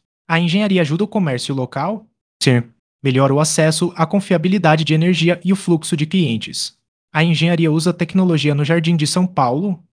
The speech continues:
Sim. Sensores e mapas digitais permitem serviços mais rápidos. A engenharia preserva prédios antigos do bairro? Sim. Restaura fachadas com cuidado, mantendo a história presente.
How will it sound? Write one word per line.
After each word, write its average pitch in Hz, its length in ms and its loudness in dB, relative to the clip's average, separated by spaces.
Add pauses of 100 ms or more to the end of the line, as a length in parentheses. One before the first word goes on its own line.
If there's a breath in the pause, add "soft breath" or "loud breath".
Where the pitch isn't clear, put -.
(160)
Sim. 120 220 4 (380)
Sensores 160 500 2
e 165 40 2
mapas 156 360 2
digitais 160 500 2
permitem 165 400 2
serviços 151 460 0
mais 156 260 2
rápidos. 120 680 -4 (340)
A 170 100 2
engenharia 180 480 2
preserva 175 420 0
prédios 160 440 -2
antigos 175 420 -2
do 127 80 -4
bairro? 139 500 -4 (400)
Sim. 127 220 4 (380)
Restaura 143 360 -2
fachadas 156 600 -2
com 190 180 -2
cuidado, 165 400 -2
mantendo 156 400 -2
a 127 40 -4
história 170 380 -2
presente. 139 680 -6